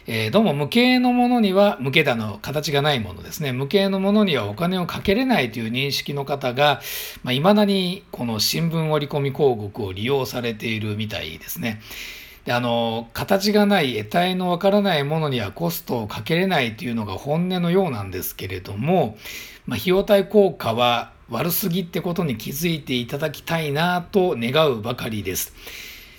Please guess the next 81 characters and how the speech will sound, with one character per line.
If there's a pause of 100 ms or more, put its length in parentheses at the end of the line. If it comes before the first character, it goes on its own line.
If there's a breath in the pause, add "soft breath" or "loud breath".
(140 loud breath)
で、
費
用
対
効
果
が
ど
れ
だ
け
悪
い
か
っ
て
い
う
こ
と
を
分
か
っ
て
も
ら
う
た
め
に、
ブ
ロ
グ
に
は、
え
ー
と、
新
聞
が
こ
れ
か
ら
先
細
り
に
な
る
証
拠
の
デ
ー
タ
を (680 loud breath)
掲
載
さ
せ
て
も
ら
っ
て
ま
す。
え
ー
と、
千
九
百
九
十
五
年
と